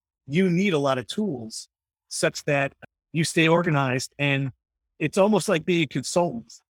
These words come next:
making sure that you're using your time wisely, following up with people. If they've asked you to do something and you're doing it, either say you're not gonna do it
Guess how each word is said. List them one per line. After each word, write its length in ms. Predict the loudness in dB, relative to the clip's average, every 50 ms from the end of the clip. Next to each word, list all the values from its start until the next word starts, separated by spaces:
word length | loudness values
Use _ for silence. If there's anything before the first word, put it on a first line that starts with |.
| _ _ _ _ _ _ _ _ _
making 320 | -4 -2 -2 -2 0 -2 -4
sure 300 | -4 -2 0 0 2 4
that 100 | 4 2
you're 140 | 2 0 0
using 340 | 0 -2 -2 -2 -2 -2
your 100 | -2 -2
time 340 | -4 -4 -4 -4 -2 -2 -2
wisely, 500 | -4 -4 -2 -2 -2 -2 -2 -4 -4 -4
following 480 | -4 -2 -2 0 0 2 0 0 2 0
up 160 | 0 0 -2
with 120 | -6 -8 _
people. 440 | -2 -2 -2 0 0 -2 -2 -2 -4 _ _ _ _ _ -6
If 100 | -2 0
they've 160 | 0 2 2
asked 240 | 2 0 0 -2 -2
you 80 | -2
to 100 | -2 -2
do 200 | 0 -2 -2 -2
something 480 | -2 0 0 0 0 0 -4 -4 -2 -2
and 100 | -4 -4
you're 80 | -4
doing 400 | -6 -4 -2 -2 0 2 2 2
it, 160 | 2 2 0 -2 _ _ _ _ _ _ _ _ _ _ _ _ _ _ _ _ _ _ _ _
either 260 | 0 2 2 2 2 0
say 180 | 2 2 2
you're 140 | 2 2 2
not 240 | 2 0 0 0 0
gonna 180 | -2 -2 -2
do 280 | -2 -2 0 0 2 2
it 140 | 2 0